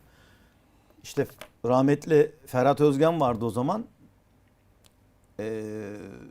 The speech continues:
Süleyman Seba'yı ikna etmesi için günlerce uğraştığını ben biliyorum.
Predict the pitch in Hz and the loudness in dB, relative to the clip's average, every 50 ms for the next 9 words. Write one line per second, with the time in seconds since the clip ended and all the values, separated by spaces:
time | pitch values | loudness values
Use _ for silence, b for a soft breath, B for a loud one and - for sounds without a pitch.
0 | - - - - - 131 135 139 139 147 147 139 - - 160 147 151 151 143 143 | -20 -20 -20 -8 -2 0 0 2 2 2 0 0 2 2 4 6 6 6 6 4
1 | 143 147 - _ _ - 135 - - - 151 151 156 156 151 151 - 151 147 147 | 2 0 -6 _ _ -8 -8 -8 -4 0 2 2 2 0 -2 -4 -4 -4 -2 -2
2 | - 196 190 - - 151 113 98 - b b b b b b b b b - - | -2 -4 -4 -2 -2 -2 -2 -2 -8 b b b b b b b b b -8 -4
3 | 123 127 147 160 170 170 165 151 147 143 143 127 - - 165 185 202 185 170 165 | -2 0 4 6 6 8 8 8 6 4 4 2 0 -4 -4 0 4 4 4 4
4 | 156 123 107 107 87 82 78 | 4 0 -2 -2 -6 -8 -14